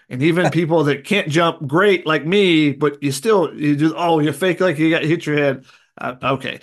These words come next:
Um, but apparently no one has ever seen that. We have a lot of non-athletes watching videos on E S P N or whatever it is. Uh, but y-, yeah, it's, it's, it is a unique situation.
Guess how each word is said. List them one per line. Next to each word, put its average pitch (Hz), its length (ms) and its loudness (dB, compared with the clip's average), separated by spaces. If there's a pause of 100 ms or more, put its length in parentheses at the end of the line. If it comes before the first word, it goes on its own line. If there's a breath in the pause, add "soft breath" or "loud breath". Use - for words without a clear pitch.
(320 loud breath)
Um, 160 340 2
but 160 240 0
apparently 156 400 0
no 151 140 4
one 147 100 4
has 139 80 0
ever 139 160 0
seen 220 240 2
that. 202 260 2
We 151 180 2
have 160 160 2
a - 20 0
lot 160 200 2
of 170 60 0
non-athletes 175 880 0
watching 156 400 0
videos 147 580 2
on 135 120 -2
E 139 100 2
S 135 100 0
P 165 160 -4
N 208 140 2
or 151 140 4
whatever 151 360 2
it 135 60 0
is. 131 240 -2 (300 loud breath)
Uh, 156 180 0
but 196 320 -2 (340 loud breath)
y-, 202 280 0
yeah, 160 300 2
it's, 160 380 0
it's, - 440 -2 (480)
it 147 220 -2
is 170 300 4
a 165 80 4
unique 156 680 -2
situation. 139 800 -4